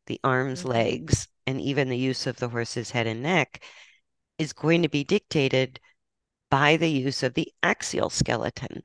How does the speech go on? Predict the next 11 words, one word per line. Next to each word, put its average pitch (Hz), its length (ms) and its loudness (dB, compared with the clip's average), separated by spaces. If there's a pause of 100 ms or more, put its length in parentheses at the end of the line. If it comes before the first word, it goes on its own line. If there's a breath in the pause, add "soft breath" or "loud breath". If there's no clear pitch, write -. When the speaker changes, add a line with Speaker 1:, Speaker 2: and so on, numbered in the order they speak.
Speaker 1:
So 160 220 2
even 240 320 6
the 170 100 4
skeleton 220 720 4
has 123 300 -2
two - 180 -4
parts. - 560 -2 (1160)
Speaker 2:
This 208 220 -8
is 208 80 6
Speaker 1:
So 185 80 8
Speaker 2:
true. 156 440 8